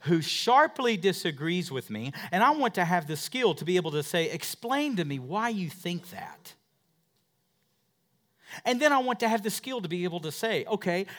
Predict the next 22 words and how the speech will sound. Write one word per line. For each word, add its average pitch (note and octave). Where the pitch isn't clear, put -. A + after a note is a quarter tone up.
I G3
can F#3+
see G#3
what G3+
you're E3+
saying, C3+
but G3
have F#3+
you F#3+
thought A3+
of F#3+
it D#3
from D3
this D3
angle? F3+
Have D3+
you E3
looked G3+
at F3
it C3
like A#2+
this? C#3